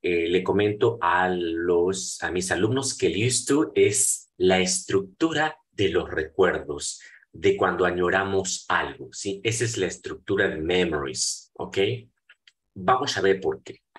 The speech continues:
Vamos a utilizarla normalmente para describir cosas que a nosotros nos hacían felices, cosas que nos gustaban, ¿sí? Esa es la estructura,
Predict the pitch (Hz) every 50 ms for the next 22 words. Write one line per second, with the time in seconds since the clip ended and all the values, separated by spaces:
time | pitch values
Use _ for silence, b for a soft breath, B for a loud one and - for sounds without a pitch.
0 | B B B B B B B B B B B - 82 90 131 151 196 226 226 -
1 | 208 147 107 92 92 87 85 - - 107 95 92 95 98 98 95 92 90 87 87
2 | 90 92 95 90 85 85 87 87 85 - - 92 - - - 85 85 85 85 85
3 | 87 90 92 92 - - _ 92 82 - 98 98 95 - - - 107 98 92 107
4 | 127 135 - - - - - 143 139 135 131 - - 95 85 82 - - - -
5 | - - - 98 98 95 - - - 92 87 87 87 87 85 - - 101 95 95
6 | - - 104 107 107 110 - - 92 90 - - - - - 90 85 82 82 -
7 | - 80 78 78 80 76 - - - - - - - - - B B B B B
8 | B B _ _ - 120 110 113 - - - 110 107 110 - - - - 101 101
9 | 98 101 104 107 - - - 98 87 80 76 - - - - - - - - 73
10 | 71 69 69 67 67 65 - _ - - 85 87 92 - - 98 95 - 104 95
11 | 90 92 85 - - - - - _ - - - 87 87 87